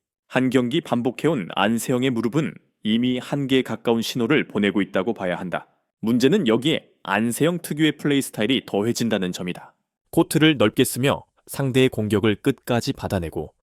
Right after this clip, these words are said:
랠리를 길게 끌고 가며 체력과 집중력으로 상대를 질식시키는 방식. 이른바 좀비 배드민턴으로 불리는 이 스타일은 안세영을 세계 최강의 자리로 끌어올린 원동력이었다. 그러나 동시에 이 스타일은 체력 소모와 관절 압박을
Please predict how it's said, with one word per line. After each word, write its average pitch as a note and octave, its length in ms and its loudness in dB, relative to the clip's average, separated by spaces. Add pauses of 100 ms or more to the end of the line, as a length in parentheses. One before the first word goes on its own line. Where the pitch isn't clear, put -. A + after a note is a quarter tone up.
(200)
랠리를 A2+ 400 6
길게 C#3 320 6
끌고 C#3 320 4
가며 G#2 320 0 (160)
체력과 E3 420 2
집중력으로 C3 640 2
상대를 A#2 500 2
질식시키는 A#2+ 680 0
방식. - 360 -6 (320)
이른바 B2+ 460 2
좀비 B2+ 400 0
배드민턴으로 A#2+ 720 2
불리는 A2 380 0
이 G#2 140 0
스타일은 A2 540 -2 (300)
안세영을 G#2+ 580 0
세계 D3 320 0
최강의 C3+ 400 -2
자리로 A2+ 320 0
끌어올린 F2 580 0
원동력이었다. G2 960 -2 (380)
그러나 C#3 240 4
동시에 C3 580 2 (220)
이 A2 140 4
스타일은 B2 480 2
체력 E3 280 0
소모와 C3 460 2
관절 G#2 340 2
압박을 G2+ 480 0